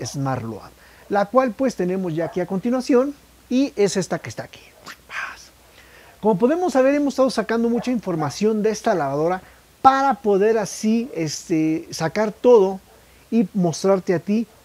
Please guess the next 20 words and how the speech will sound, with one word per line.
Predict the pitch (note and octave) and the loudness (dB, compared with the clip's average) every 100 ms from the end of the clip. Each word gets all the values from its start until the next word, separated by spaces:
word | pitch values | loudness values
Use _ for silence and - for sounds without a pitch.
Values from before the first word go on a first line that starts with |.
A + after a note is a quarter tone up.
| _ | _
y | F3+ | -6
que | D3 D3 | -2 -2
la | C3+ | -4
puedas | - F#3+ F#3 D#3+ - - - - | 0 0 2 -2 -6 -14 -20 -2
conocer | B3 C#4+ A3 - G#3 - | 2 2 2 4 4 4
y | A3+ D#3+ | 0 0
usar | D3+ - F3+ F3+ | 0 0 0 0
como | F#3 E3 | -2 -4
se | B2 C3 | -4 -2
debe | C3+ | -2
de | A#2 | -4
ser | G2+ C3 C3+ - - - | -4 -6 -6 -10 -20 -12
en | C#3 | -4
estos | C#3 A#2 - | -4 -4 -12
aspectos, | A2 - - - - | -16 -16 -20 -18 -8
como | C#3 C3 | -4 0
todo | G3+ G#3 | 4 6
un | F#3 | 6
profesional. | - A#2 - - - - - - - - - - | 4 -10 -12 -16 -16 -18 -20 -20 -20 -20 -20 -8
Bueno, | D3 G#2 | -6 -6